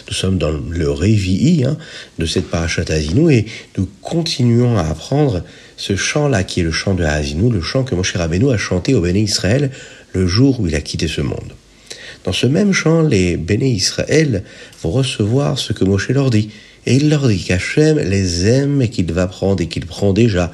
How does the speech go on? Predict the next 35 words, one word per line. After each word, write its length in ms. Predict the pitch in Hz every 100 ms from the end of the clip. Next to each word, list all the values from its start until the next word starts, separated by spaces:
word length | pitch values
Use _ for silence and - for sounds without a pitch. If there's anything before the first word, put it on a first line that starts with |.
| - -
soin 460 | - - 87 87 -
d'eux. 300 | 78 78 80 - - _ _ - - - -
Il 140 | 82 80
leur 160 | 71
parle 340 | - 85 80 82
de 100 | 73
la 180 | 73 76
galoute 340 | 87 156 -
qui 220 | - 73
résultera 680 | 71 80 78 82 78 87 85
de 60 | 80
leur 240 | 78 65 80
action, 680 | 80 - - 90 110 147 160 - - - - -
mais 80 |
qu'à 120 | 143 185
la 120 | 156
fin, 240 | 175 180 - - -
ils 200 | 117 110
feront 320 | - 107 92 -
tchouva 540 | - 160 139 110 131 -
et 220 | 76 -
reviendront 840 | 69 123 180 156 160 147 139 147
en 80 | 131
Eretz 280 | 123 117 -
Israël. 400 | - 127 120 - - - _ - - - -
Moshe 240 | - - -
utilise 540 | 90 - 80 92 82
le 80 | 80
ciel 240 | - 90
et 20 | 80
la 80 |
terre 220 | 80 82 -
comme 180 | -
témoins, 460 | - 107 67 107 175
car 360 | 156 90 78